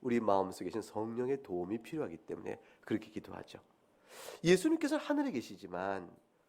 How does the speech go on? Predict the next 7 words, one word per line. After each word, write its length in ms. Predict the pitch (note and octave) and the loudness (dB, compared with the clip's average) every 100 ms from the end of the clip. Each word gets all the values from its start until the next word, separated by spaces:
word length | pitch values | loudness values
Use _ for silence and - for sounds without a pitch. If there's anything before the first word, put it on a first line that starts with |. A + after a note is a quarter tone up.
| - | -2
또 160 | F3+ E3 | 2 6
다른 420 | D3+ D3 C#3 C3+ | 6 6 2 -4
보혜사, 640 | A#2+ G#2 G2+ G2+ G#2 F3 - | -2 0 0 0 0 0 -4
즉 120 | - - - | -18 -18 -4
보혜사는 560 | B2 A#2+ B2 B2+ C3+ - | 2 4 4 2 0 -2
도와주시는 580 | G#2 A#2+ C3+ B2 G2+ F2 | 0 2 0 -4 -8 -10
분이에요. 340 | F2 - | -10 -12